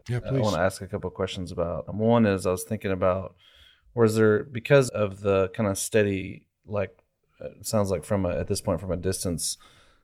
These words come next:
Speaker 2: influence of your dad and even your mom,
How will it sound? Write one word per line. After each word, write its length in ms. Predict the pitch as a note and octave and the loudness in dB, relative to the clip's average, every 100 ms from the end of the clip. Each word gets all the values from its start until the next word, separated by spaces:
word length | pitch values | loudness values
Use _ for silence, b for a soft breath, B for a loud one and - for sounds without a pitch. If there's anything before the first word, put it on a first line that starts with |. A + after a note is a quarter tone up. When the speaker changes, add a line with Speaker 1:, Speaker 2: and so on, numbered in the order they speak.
| b _ _ | b _ _
Speaker 2:
influence 460 | G#2+ G#2 G2 F#2 | -2 2 0 2
of 140 | G2+ F2+ | -2 -2
your 120 | F2+ | -4
dad 500 | E2+ F#2 F2+ F2+ E2 | 2 4 6 4 0
and 160 | F2 G2+ | -2 -2
even 240 | G2 F2+ | -2 -2
your 140 | F2 E2+ | -4 -4
mom, 500 | F2 F2+ F2 F2 | -4 -2 -2 -4